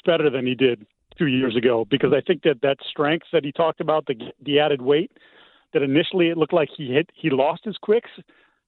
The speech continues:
Apparently it was just a, maybe he had some dead legs early in camp, and now he's, he found that switch, and he looks, he looks as good as he's ever looked here. So that's, I think that's a pretty important piece. You add that with,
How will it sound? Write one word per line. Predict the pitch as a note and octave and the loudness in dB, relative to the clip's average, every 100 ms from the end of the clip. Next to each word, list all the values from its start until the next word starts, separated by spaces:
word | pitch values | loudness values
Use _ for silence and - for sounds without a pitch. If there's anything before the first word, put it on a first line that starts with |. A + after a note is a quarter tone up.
| - | -16
Apparently | D#3+ G3 A#3 F#3 | -4 -2 -2 0
it | |
was | E3 A#2+ | 0 0
just | F3 E3 E3+ | -2 0 0
a, | D#3 D3 D3 | 2 0 0
maybe | D3+ E3 | -2 0
he | D3 | 0
had | D#3+ | 0
some | - C3 | -2 -2
dead | D3 | 0
legs | C#3 C#3 A#2 C#3+ | 2 0 0 0
early | C3+ C3 | 0 0
in | B2 | -2
camp, | D3 C3 B2 - _ _ _ | -2 -2 -2 -6 _ _ _
and | D3 C3 | -2 2
now | C#3 C3+ | 2 2
he's, | D3 C3 - - | 0 0 -4 -4
he | D#3 - | -4 0
found | C#3 C#3 C3 | 0 0 0
that | C3+ - | -2 0
switch, | C#3+ D3+ - | 0 0 -4
and | B2 | -4
he | B2+ C#3+ | 0 2
looks, | D3+ - - - _ _ _ _ _ _ | 2 0 -12 -20 _ _ _ _ _ _
he | D3+ | -4
looks | D3 - | -2 -4
as | B2 | -2
good | D#3+ | 0
as | D3 | 0
he's | C3 C3 | 0 0
ever | C#3 D3 | 2 2
looked | C#3+ - | 0 0
here. | F#3 D#3 | 0 0
So | C3 | 0
that's, | C#3+ - - D4+ | -2 -2 -10 -10
I | D3+ | -6
think | D3 | -2
that's | C#3 C#3 E3 | -2 -2 -4
a | |
pretty | - D#3+ D3 | -2 0 0
important | B2+ E3+ C3+ | 0 0 0
piece. | - F#3 - | -2 -2 0
You | C#3+ | 2
add | C#3 C#3+ | 2 2
that | D3 | 2
with, | D3 | 0